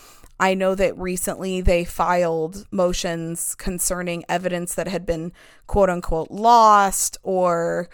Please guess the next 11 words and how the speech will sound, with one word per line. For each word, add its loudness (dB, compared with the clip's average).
damaged, 2
destroyed, -2
whatever. -2
Um, -6
he -8
recently -6
filed -2
motions -6
concerning -6
that. -4
So 0